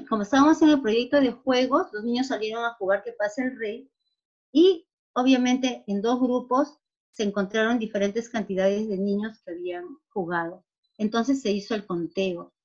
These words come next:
y se hizo un registro de conteo con este material concreto, donde Samira tiene nueve elementos y Fernanda tiene doce.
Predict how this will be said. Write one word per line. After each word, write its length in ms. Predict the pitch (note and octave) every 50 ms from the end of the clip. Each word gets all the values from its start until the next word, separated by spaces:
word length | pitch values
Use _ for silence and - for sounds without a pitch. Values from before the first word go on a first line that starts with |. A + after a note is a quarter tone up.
| _ _ _
y 120 | - G#3 G3
se 120 | - B3
hizo 180 | B3+ B3+ - C4+
un 460 | C4+ C4 B3+ C4 C4 C4+ C4+ B3+ A#3
registro 520 | - G#3 F#3+ - - D4 D4 C#4 - C#4+ C4+
de 180 | B3+ A#3+ -
conteo 480 | - G3 F#3+ F#3 - G#3+ G3+ G3+ G3+ G3+
con 160 | F#3+ F#3+ G#3+
este 220 | A3+ A3+ - C4+
material 500 | B3 A#3 - - F#3+ F3 G#3 G#3 A3 A3
concreto, 840 | - A3+ G#3+ F#3+ F3+ - _ A3+ G#3+ A3 A3+ A3 - - C4 E4+ - - _ _ _ _ _ _ _ _ -
donde 300 | G#3+ G#3 G3+ F#3+ G3 F#3+
Samira 680 | - A#3 G3 F#3+ G#3 A3+ A#3 A3 A#3+ C#4 F4 - - _ _
tiene 240 | G3 F#3 F#3 F#3 F#3
nueve 320 | F#3 F#3+ G3 F#3+ F#3+ G3+
elementos 880 | G#3 G#3+ A3+ B3 C4 C#4 C#4 C4 C4 B3+ B3+ C4 D4+ - - _ _ _ _ _ _ _ _ _
y 280 | A#3+ C#4 D4+ E4+ F#4+ - -
Fernanda 540 | C#4 C4 B3+ B3 A#3 A3 A3 A3 A3 A3
tiene 240 | - G#3 F#3+ F#3+ F#3
doce. 440 | F3 G3+ G3+ F#3+ F#3+ - - E3